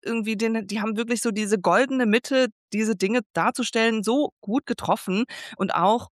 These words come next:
ähm, eben wie man dann mit sowohl den Patienten umgeht, ähm, verschiedenen Patienten, äh, und auch den Angehörigen, wie mit denen gesprochen wird, welche Wortwahl da getroffen wird,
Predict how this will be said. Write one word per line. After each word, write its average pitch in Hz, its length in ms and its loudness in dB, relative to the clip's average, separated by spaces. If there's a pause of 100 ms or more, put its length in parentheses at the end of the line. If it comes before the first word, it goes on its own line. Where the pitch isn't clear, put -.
(420)
ähm, 185 420 0 (320)
eben 202 180 2
wie 208 80 4
man 226 140 4
dann 196 200 4
mit 185 300 0 (180)
sowohl 185 360 4
den 254 120 2
Patienten 196 440 -2
umgeht, 151 440 -2 (140)
ähm, 175 280 2
verschiedenen 233 480 0
Patienten, 147 560 -4 (280)
äh, 165 260 2
und 190 400 0
auch 180 280 2 (180)
den 175 240 4
Angehörigen, 160 680 2
wie 180 80 2
mit 190 160 2
denen 190 160 4
gesprochen 208 480 -2
wird, 135 180 -4
welche 170 320 0
Wortwahl 175 420 4
da 127 160 2
getroffen 135 460 -6
wird, 143 160 -2